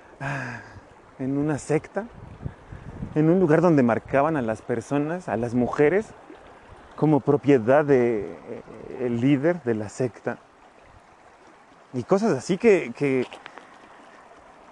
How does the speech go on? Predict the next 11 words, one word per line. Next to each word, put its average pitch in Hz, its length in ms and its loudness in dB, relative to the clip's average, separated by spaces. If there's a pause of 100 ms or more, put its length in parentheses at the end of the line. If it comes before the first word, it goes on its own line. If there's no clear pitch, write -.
(840)
uno 240 220 4
empieza 190 460 2
con 143 240 2
eso 175 200 2
a 156 60 4
ver 165 300 4
que, 147 220 -6
que 147 180 0
realmente 180 500 0
esta-, 202 280 -2
estas 196 580 -6